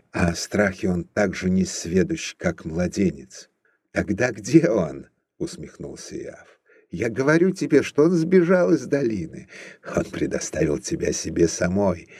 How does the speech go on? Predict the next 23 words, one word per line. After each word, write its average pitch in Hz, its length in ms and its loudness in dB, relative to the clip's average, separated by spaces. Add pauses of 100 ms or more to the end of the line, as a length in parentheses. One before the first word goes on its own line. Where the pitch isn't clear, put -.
(480)
Но - 80 -8
Иав 67 380 -2
докажет, - 640 -2
что - 240 -12
судьба - 400 -8
твоя - 340 -6
чудесна. - 760 -4 (580)
Завтра 73 520 -2
мы 69 140 -4
войдём 69 440 -2
в 65 120 -4
Лотар 69 320 2
во 67 120 0
главе 69 360 -2
моей 67 340 -2
победоносной - 800 -4
армии, 156 500 0 (440)
и - 80 -2
я 80 260 2
стану 78 420 -2
джеддаком, 80 760 0 (240)
а - 160 -6
ты — - 420 2